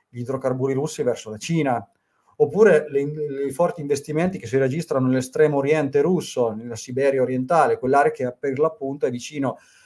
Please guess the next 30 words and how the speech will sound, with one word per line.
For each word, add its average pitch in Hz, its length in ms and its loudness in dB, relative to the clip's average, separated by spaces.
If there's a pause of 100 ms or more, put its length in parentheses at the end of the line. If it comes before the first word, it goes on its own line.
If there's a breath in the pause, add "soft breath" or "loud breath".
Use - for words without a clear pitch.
(100)
alla 127 460 -2
Corea 143 280 4
del 160 160 4
Nord 131 520 4
e 131 120 -6
alla 123 140 0
Cina. 139 340 -4
In - 400 -14
quell'area 151 380 6
si 120 100 -10
sta 143 380 -2
realizzando 135 600 -2
una 127 140 -2
propria 143 280 -2
unificazione, 131 920 -2
se - 100 -16
si - 100 -18
guarda 135 300 2
dal 117 80 -4
punto 135 200 -6
di 127 80 -4
vista 135 220 -6
delle 127 120 -2
infrastrutture, 139 800 -2 (640 soft breath)
molto, 156 340 6
molto, 123 1040 4
eh, 113 280 -8
molto 139 300 -2
potente. 135 380 2
Quindi 151 340 -6